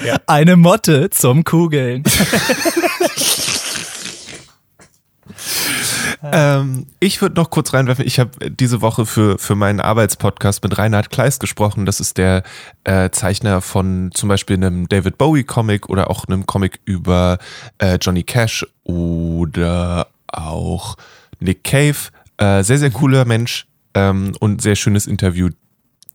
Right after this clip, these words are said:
Speaker 3: was ich, wenn ihr, äh, auf Comics steht und wissen wollt, ob es leicht oder schwer ist, David Bowies Gesicht zu malen, ähm, dann solltet ihr euch das vielleicht mal anhören.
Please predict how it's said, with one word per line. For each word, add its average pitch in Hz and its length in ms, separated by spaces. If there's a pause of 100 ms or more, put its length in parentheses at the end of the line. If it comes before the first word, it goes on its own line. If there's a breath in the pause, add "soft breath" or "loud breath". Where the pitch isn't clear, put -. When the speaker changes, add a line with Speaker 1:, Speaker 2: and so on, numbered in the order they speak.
(160)
Speaker 3:
was - 220
ich, - 260
wenn 92 180
ihr, 92 300
äh, 92 140
auf - 200
Comics 92 280
steht 92 260
und 92 100
wissen 107 180
wollt, 95 200
ob 95 120
es - 120
leicht 92 280
oder 110 160
schwer 104 260
ist, 98 200
David 95 220
Bowies 98 240
Gesicht 98 320
zu - 100
malen, 90 360 (680 loud breath)
ähm, 113 420
dann 123 320
solltet 135 300
ihr 151 60
euch 143 80
das - 120
vielleicht - 300
mal - 80
anhören. 110 240